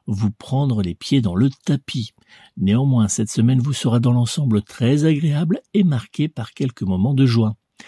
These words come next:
Le jour de la semaine pendant lequel les influx énergétiques vous seront favorables sera le lundi cinq février deux mille vingt-quatre.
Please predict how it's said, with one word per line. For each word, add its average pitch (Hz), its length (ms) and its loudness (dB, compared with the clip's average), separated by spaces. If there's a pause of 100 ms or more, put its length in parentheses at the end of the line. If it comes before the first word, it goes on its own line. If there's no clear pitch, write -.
(400)
Le 143 160 6
jour 156 240 4
de 143 60 4
la 139 100 4
semaine 127 340 2
pendant 127 240 0
lequel 120 480 2
les 113 380 4
influx 123 320 2
énergétiques 131 580 2
vous 135 140 2
seront 127 340 0
favorables 101 800 -2
sera 110 460 -2
le 113 120 4
lundi 107 300 2
cinq 151 400 -2
février 143 380 2
deux 139 120 0
mille 139 140 2
vingt-quatre. 117 640 -2